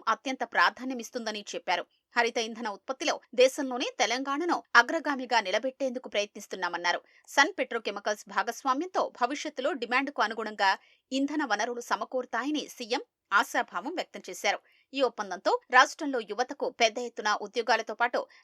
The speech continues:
నాగర్ కర్నూల్, మంచిర్యాల, ములుగు జిల్లాలు పారిశ్రామికంగా వృద్ధి చెందుతాయని అన్నారు. తాము చేపట్టబోయే ప్రాజెక్టు తెలంగాణలోనే కాకుండా దేశంలోనే అత్యంత ప్రభావవంతంగా ఉంటుందని సన్ పెట్రోకెమికల్స్ మేనేజింగ్ డైరెక్టర్ దిలీప్ సాంఘ్వి ధీమా వ్యక్తం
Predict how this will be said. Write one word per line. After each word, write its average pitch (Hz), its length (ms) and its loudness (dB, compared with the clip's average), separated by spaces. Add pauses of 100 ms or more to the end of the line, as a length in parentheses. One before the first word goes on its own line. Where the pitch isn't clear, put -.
నాగర్ 214 260 2
కర్నూల్, 262 400 -2
మంచిర్యాల, 254 640 -2
ములుగు 269 240 -2
జిల్లాలు 277 520 -2
పారిశ్రామికంగా 233 760 2
వృద్ధి 202 420 -4
చెందుతాయని 190 580 -2
అన్నారు. 165 320 -2 (160)
తాము 208 200 4 (100)
చేపట్టబోయే 277 540 -2
ప్రాజెక్టు 220 600 -2
తెలంగాణలోనే 240 640 -2
కాకుండా 208 440 0 (180)
దేశంలోనే 294 520 4
అత్యంత 269 420 0
ప్రభావవంతంగా 233 920 0
ఉంటుందని 202 560 -6 (220)
సన్ 277 340 4
పెట్రోకెమికల్స్ 220 720 -4
మేనేజింగ్ 208 400 0
డైరెక్టర్ 208 440 0 (120)
దిలీప్ 240 320 -4
సాంఘ్వి 247 640 0
ధీమా 247 280 -2
వ్యక్తం 170 260 -8